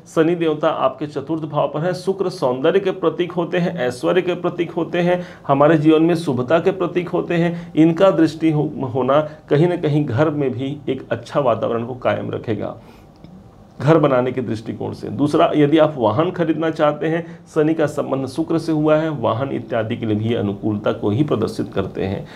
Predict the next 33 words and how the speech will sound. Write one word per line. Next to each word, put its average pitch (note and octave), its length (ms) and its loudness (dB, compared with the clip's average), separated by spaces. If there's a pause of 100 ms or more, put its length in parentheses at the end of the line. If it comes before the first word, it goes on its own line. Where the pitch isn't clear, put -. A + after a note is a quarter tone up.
(320)
माता C#3 320 6
की G3 200 4
इस, F3+ 280 0
अ, D3 220 4
के E3+ 300 4
दृष्टिकोण E3 480 2
से D#3 120 -4
देखा C3 260 0
जाए, B2 220 4
जो D#3+ 120 -2
चतुर्थ E3 400 0
भाव C#3+ 240 4
का - 100 0
संबंध D3 380 -2
जब D3 240 -2
दसम A#2 280 2
भाव D#3 180 2
से D3+ 120 -4
बनता A#2+ 380 -2
है, E3 260 0 (240)
तो D3+ 60 0
माता C3+ 380 2
के F3 340 -4
आशीर्वाद D3 540 2
से D3 160 -6
इस D#3 300 -2
समय D3+ 160 -4
पर D3+ 160 -2
आपके A#2+ 320 -2
कार्य C#3+ 380 0
बन C3 200 -6
सकते A2+ 360 -12
हैं। G#2 340 -12